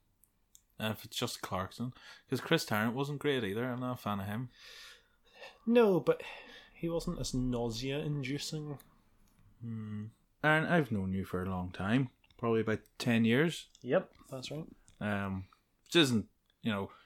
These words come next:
Speaker 1: in the grand scheme of time, isn't a long time. That's quite a short amount of
Speaker 2: No,
Speaker 1: time.
Speaker 2: but I could, I could, you could sign my passport form.
Speaker 1: If I was an upstanding member of society.
Speaker 2: Oh.
Speaker 1: You know, I,
Speaker 2: It's a shame.
Speaker 1: um,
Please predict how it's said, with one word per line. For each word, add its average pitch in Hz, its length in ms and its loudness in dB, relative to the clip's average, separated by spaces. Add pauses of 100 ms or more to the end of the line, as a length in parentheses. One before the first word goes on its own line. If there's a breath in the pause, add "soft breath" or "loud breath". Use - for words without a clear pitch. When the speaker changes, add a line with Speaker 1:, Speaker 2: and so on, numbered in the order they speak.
Speaker 1:
in 110 60 -2
the 127 80 4
grand 131 220 8
scheme 113 240 2
of 101 100 -4
time, 107 340 4
isn't 143 160 2
a 131 60 2
long 135 240 4
time. 120 200 2
That's 107 120 0
quite 92 160 -2
a 90 40 -2
short 92 260 0
amount 170 220 2
of 147 80 6
Speaker 2:
No, 135 60 6
Speaker 1:
time. 131 120 2 (300 loud breath)
Speaker 2:
but 123 300 4 (160)
I 117 120 0
could, 110 240 -4 (360)
I 120 120 -6
could, 113 240 -10 (320)
you 117 160 -4
could - 180 -8
sign 107 480 -8
my 107 180 -8
passport 95 580 -12 (220)
form. 120 460 -10 (680)
Speaker 1:
If 123 160 0
I 123 40 6
was 117 180 4
an 127 60 6
upstanding 104 440 2
member 98 260 2
of - 80 -8
society. 101 640 -2
Speaker 2:
Oh. 101 480 -8 (340)
Speaker 1:
You 98 120 -8
know, 95 260 -4
I, 110 100 0
Speaker 2:
It's 107 100 0
a 92 40 -6
shame. 101 400 -6
Speaker 1:
um, 98 420 -6